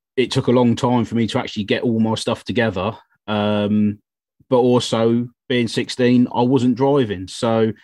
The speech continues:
I had to rely on my parents, or I had to get a bus, or instances even got trains. Um, but it is doable, you know, even if you don't drive, it, it's doable, but it does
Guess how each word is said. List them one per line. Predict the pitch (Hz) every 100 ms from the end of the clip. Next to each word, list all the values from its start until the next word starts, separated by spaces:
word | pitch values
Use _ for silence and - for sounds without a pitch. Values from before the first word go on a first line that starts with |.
| - _ _ _
I | 120 117
had | 113
to | 113
rely | 113 113 113 113 110 101 -
on | 107
my |
parents, | 107 - 120 120 131 139 - - _ -
or | 107 107 104 104 104 104 _ _ -
I |
had | 107
to | 101
get | 120
a | 110
bus, | - 123 131 - - - _
or | 107 107 107 104 101 _
instances | - 120 - 98 117 101
even | 113 110
got | 127
trains. | - 127 135 110 95 - _ - - _ _ -
Um, | 107 110 110 110 -
but | 147
it | 160
is | 208 151
doable, | 220 165 110 98 104
you | 139
know, | 117 123
even | 139 135
if | 139 139
you | 123
don't | 135 131
drive, | 120 117 117 104 -
it, | 123 - -
it's | 131 - - -
doable, | 135 120 117 107 101 92 _
but | 117 120 113 - _
it | 117 110 - -
does | 131 120 107 -